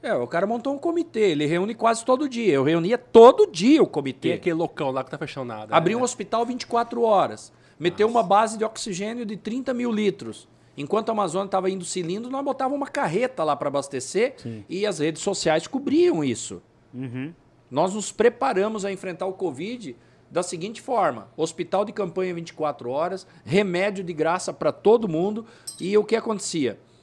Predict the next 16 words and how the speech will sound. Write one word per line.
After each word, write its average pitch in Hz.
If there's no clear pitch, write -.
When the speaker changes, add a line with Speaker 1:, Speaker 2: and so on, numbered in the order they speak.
Speaker 1:
Quando 330
o -
cidadão 165
ia 156
lá 147
no 151
hospital 170
de 131
campanha, 139
então 180
o 185
médico 180
identificava 175
em 170
você, 185
Jorge, 131